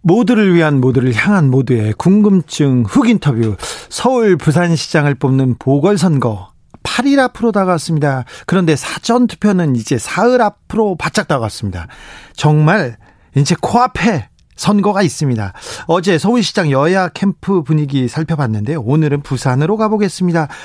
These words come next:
먼저 박형준 국민의힘 후보 캠프의 김소정 국민의힘 박형준 후보 공동대변인,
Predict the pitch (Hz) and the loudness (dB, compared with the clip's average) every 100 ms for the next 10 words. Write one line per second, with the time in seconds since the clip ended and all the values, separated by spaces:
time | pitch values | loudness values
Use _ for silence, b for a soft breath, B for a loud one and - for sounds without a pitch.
0 | B B 196 214 175 - 190 214 220 180 | B B -2 0 0 0 -2 0 0 2
1 | 208 160 196 196 185 175 165 156 156 156 | 0 2 2 4 2 2 0 0 0 -2
2 | - 135 - 160 143 - 190 208 180 160 | -2 -4 0 -2 -2 0 2 2 0 0
3 | 135 113 147 147 139 160 220 196 156 - | -2 -2 0 0 2 2 0 -2 -8 -2
4 | 175 160 151 139 190 B B 202 202 214 | -2 0 -2 0 -4 B B 0 2 2
5 | 202 175 156 139 | 0 0 0 0